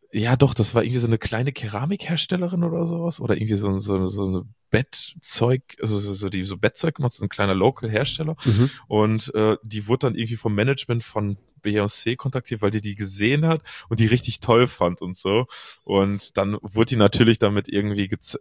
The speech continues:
Speaker 1: gesehen oder die hat da so ein bisschen Werbung für gemacht und dann ist natürlich die Marke explodiert, ne? Dann
Speaker 2: Ja,
Speaker 1: Sales
Speaker 2: das ist,
Speaker 1: in die
Speaker 2: das
Speaker 1: Höhe
Speaker 2: ist
Speaker 1: geschossen
Speaker 2: geil,
Speaker 1: und so.
Speaker 2: Alter.
Speaker 1: Ja, sowas feier ich. Genau das meine ich nämlich so. Dann nutzt doch deine Reichweite, um auch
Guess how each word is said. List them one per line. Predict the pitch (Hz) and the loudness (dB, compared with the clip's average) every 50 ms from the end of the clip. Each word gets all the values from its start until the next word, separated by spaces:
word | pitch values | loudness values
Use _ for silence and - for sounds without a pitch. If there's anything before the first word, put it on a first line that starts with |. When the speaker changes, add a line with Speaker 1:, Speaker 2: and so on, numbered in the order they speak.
| 107 101 101 | -4 -4 -2
Speaker 1:
gesehen | 107 98 92 101 104 113 127 135 | -4 -4 -2 0 2 2 4 4
oder | 127 107 98 95 92 | 4 4 4 4 4
die | - - - - 110 | 2 -2 -8 -8 -6
hat | 107 - | 0 2
da | 113 101 | 2 2
so | 101 104 | 2 -4
ein | 95 | -6
bisschen | 101 107 - 117 104 92 | -6 -6 -4 -4 -2 2
Werbung | 95 98 113 123 117 | 2 2 2 2 -2
für | - 120 | -6 -6
gemacht | 104 104 104 101 98 101 | -4 -2 -2 -2 -2 0
und | 92 | 0
dann | 90 87 | 0 0
ist | 85 - - | 0 0 -4
natürlich | 87 - - 98 87 90 | -4 0 0 -2 -2 0
die | 95 90 | -4 0
Marke | 87 85 80 87 90 - - | 2 4 4 4 4 2 -2
explodiert, | - - - - - 92 87 78 - - 92 87 82 - - | -2 -2 -6 -6 -2 -4 -4 -4 -4 -4 -2 -2 -2 -2 -2
ne? | 82 85 85 82 | -4 -4 -4 -2
Dann | - 110 | -2 0
Speaker 2:
Ja, | 110 107 104 107 107 107 | 2 2 4 4 6 6
Speaker 1:
Sales | 101 101 98 95 87 90 87 - | 6 6 6 6 4 4 4 2
Speaker 2:
das | - 92 - | -2 -4 -4
ist, | - - | -4 -4
Speaker 1:
in | 101 | -2
die | 98 101 | -2 -2
Speaker 2:
das | 98 | 2
Speaker 1:
Höhe | 104 98 104 | 4 4 6
Speaker 2:
ist | 101 | 8
Speaker 1:
geschossen | 104 101 - - - 104 104 82 90 104 | 6 6 6 6 2 2 2 2 -2 -4
Speaker 2:
geil, | 110 65 | -2 -4
Speaker 1:
und | 101 | -4
so. | - 101 | -2 -4
Speaker 2:
Alter. | 92 95 - - - - - - - - | -4 -4 -6 -10 -14 -16 -16 -18 -2 0
Speaker 1:
Ja, | 127 | 4
sowas | 117 156 208 240 262 247 - | 6 8 8 8 6 4 2
feier | - - 190 240 269 277 208 151 | 2 4 4 6 8 8 10 10
ich. | 117 107 98 92 - - - _ | 10 10 8 6 4 -2 -6 _
Genau | - 127 147 185 214 | 0 2 4 4 4
das | 208 - - | 2 2 0
meine | 165 165 185 240 262 | -2 -2 -2 -2 -4
ich | 180 - - | -8 -10 -6
nämlich | 98 95 92 95 92 - | -6 -4 -4 -4 -6 -8
so. | - - 98 95 | -6 -4 -4 -4
Dann | 95 98 104 107 107 110 | -4 -4 -6 -6 -6 -4
nutzt | 127 151 - - - - | -4 -4 -4 -6 -6 -4
doch | - - | -6 -4
deine | _ 139 123 117 113 101 | _ -4 -2 -2 -2 0
Reichweite, | - 104 123 156 - - - 120 123 127 - 127 | 0 0 0 0 -2 -2 0 0 0 0 -2 -6
um | - 113 | -6 -4
auch | 113 113 110 113 | 0 0 0 -2